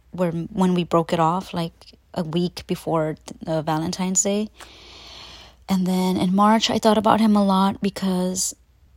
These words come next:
his birthday and my birthday are, like, two days apart. I just always thought about him, but two weeks, like, yeah, like, two weeks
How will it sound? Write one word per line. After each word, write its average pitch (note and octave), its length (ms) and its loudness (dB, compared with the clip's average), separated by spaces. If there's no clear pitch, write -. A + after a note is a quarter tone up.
his G3+ 220 -2
birthday F#3 680 -2
and G3 160 0
my G#3 140 2
birthday G#3+ 380 0
are, F#3 140 0
like, F3+ 200 -2
two - 160 -4
days F#3+ 200 -2
apart. F3 420 -6
I A3 80 0
just C#4 200 0
always B3+ 240 0
thought A3 180 0
about F#3+ 220 2
him, F3+ 100 -4
but - 260 -6
two A#3 160 4
weeks, B3 300 2
like, G#3+ 180 0
yeah, G#3 180 8
like, G3 180 2
two B3 200 -2
weeks A3+ 440 -2